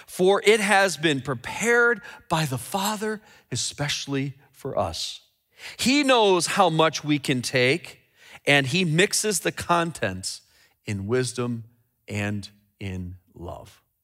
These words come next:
So may we not fear the things that God has prepared for us. May we submit to his will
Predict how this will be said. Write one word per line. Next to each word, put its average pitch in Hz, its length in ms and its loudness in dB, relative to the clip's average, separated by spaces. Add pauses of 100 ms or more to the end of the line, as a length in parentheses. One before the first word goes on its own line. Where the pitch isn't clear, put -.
(600)
So - 240 -4
may 139 220 4
we 175 180 2
not 170 220 4
fear 139 600 0 (560)
the - 80 -4
things 147 420 2
that 147 180 0
God 139 260 6
has 151 440 2
prepared 147 480 -2
for 185 200 -2
us. 110 360 -2 (500)
May 120 140 0
we 127 120 0
submit 123 460 0
to 156 140 -4
his 170 240 -2
will 104 320 -2